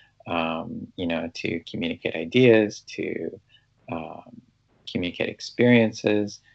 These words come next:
to create experiences, you know, and we can divvy it up and do whatever we want. But I think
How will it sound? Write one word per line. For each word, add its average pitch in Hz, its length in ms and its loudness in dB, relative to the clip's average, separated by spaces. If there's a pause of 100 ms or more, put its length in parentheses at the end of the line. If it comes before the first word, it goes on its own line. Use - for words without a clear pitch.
(120)
to - 80 -14
create 98 320 4
experiences, 95 960 -4 (340)
you - 80 -6
know, 82 80 -4
and 85 320 -6
we 80 160 -8
can 82 400 -10
divvy 87 260 0
it 87 80 0
up 85 220 0
and 87 160 -6
do 87 160 -2
whatever 87 300 -2
we 87 40 -4
want. 98 200 -2
But 117 100 2
I 139 180 8
think 110 280 2